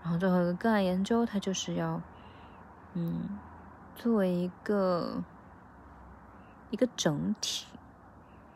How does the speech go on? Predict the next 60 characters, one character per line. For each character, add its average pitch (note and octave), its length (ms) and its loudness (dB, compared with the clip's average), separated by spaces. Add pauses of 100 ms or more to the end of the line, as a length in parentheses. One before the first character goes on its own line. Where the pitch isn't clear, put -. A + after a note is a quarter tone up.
(480)
然 E3 140 -2
后 F3+ 160 2
从 F#3 240 -2
方 B3 240 2
方 B3 140 2
面 B3 140 4
面 A#3 180 4
去 - 120 -8
探 - 240 -4
讨 F3 140 -2
校 F3+ 220 -2
园 F3 160 0
暴 F3+ 220 0
力 E3+ 140 -2
是 E3+ 140 -6
怎 D#3+ 180 -4
么 D#3+ 180 -4
一 F3 80 -2
回 E3 200 -4
事， - 380 -2 (460)
对 F#3+ 180 2
人 E3 180 0
们 E3+ 180 -2
的 F3 160 0
影 D#3 320 -2
响。 - 180 -8 (480)
所 - 160 2
以 B3 160 4
个 B3 100 2
案 A#3 120 6
研 G3 120 4
究 G#3 120 2
它 G#3+ 140 4
是 A3 120 2
指 - 180 -6
把 - 280 -6 (100)
校 G3+ 260 -2
园 E3+ 160 -2
暴 F3+ 180 -2
力 E3+ 100 -2
作 F3 140 -4
为 E3+ 80 -2
一 - 20 -4
个 - 140 -10
整 - 140 -2 (100)
体 - 180 -6
吗？ G#3+ 200 -4 (840)
Anyway， F3+ 380 -4 (580)
嗯， E3 80 -10 (160)
所 - 180 -8
以 F#3+ 40 -6
其 - 180 -6
实 - 120 -8
也 F3 60 -6
没 D#3 100 -8
有 F3 120 -6
听 F3 240 -8
太 E3 180 -8 (100)
懂， - 80 -14 (520)
但 F#3 320 -4